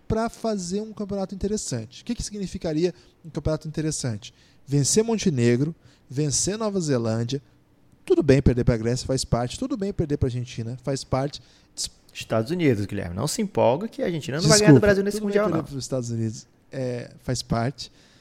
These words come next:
Speaker 1: E aí você jogar contra a Turquia ali, disputando alguma coisa, pra mim fazer um bom campeonato aqui, infelizmente, não é ficar entre os oito. Ficar entre os oito, o nome disso é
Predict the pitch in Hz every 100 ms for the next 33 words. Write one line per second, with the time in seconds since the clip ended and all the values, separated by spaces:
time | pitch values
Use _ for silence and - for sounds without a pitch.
0 | _ _ _ _ _ _ 277 285 262 254
1 | 269 269 240 254 233 - 226 214 208 180
2 | 151 - 220 240 240 196 147 160 220 214
3 | 156 - 160 - 151 143 135 131 127 175
4 | 196 196 180 180 _ - 240 254 254 220
5 | 240 220 214 208 170 147 127 127 123 110
6 | - 220 214 139 _ _ _ _ 202 202
7 | 254 269 226 151 165 220 175 - 117 120
8 | _ _ _ 170 240 247 240 - 233 233
9 | 262 214 180 - _ - - - 240 277
10 | 254 180 123 196 202 160 185 185 156 202
11 | 190 160